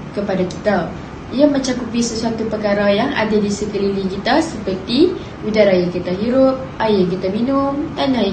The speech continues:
kita pijak serta flora dan fauna yang ada di sekeliling kita.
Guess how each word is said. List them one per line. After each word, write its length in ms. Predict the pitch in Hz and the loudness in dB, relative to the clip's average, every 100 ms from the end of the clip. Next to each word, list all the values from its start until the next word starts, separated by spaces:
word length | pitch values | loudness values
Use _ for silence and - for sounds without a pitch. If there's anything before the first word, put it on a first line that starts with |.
| 196 | -2
kita 160 | 196 | -4
pijak 480 | - 208 214 214 214 | -4 -2 2 2 0
serta 560 | - 208 202 202 190 190 | -6 -8 -4 -2 -2 -2
flora 240 | 262 277 285 | 0 2 2
dan 160 | 254 | 0
fauna 480 | 247 220 220 220 226 | -2 -2 0 -2 -2
yang 240 | 214 233 285 | -2 -2 -2
ada 160 | 226 | -2
di 160 | 214 202 | -2 -2
sekeliling 560 | 208 190 185 180 175 | -6 -4 -2 0 0
kita. 320 | 175 170 165 | -4 -6 -6